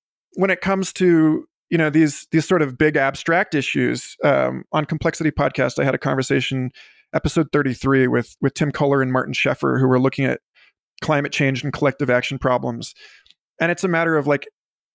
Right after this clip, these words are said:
it's a two-way thing. It's like, how do you take these enormous abstract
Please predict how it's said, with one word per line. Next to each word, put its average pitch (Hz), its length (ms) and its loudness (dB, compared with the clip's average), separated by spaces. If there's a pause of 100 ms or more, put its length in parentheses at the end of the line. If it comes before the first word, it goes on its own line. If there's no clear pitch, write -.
(500)
it's - 140 0
a 202 60 2
two-way 220 380 2
thing. 123 360 -2
It's - 140 -6
like, 147 240 0 (240)
how 180 200 0
do 220 80 -2
you 208 140 0
take 185 460 0
these 139 560 2 (220)
enormous 156 920 2
abstract 139 920 -2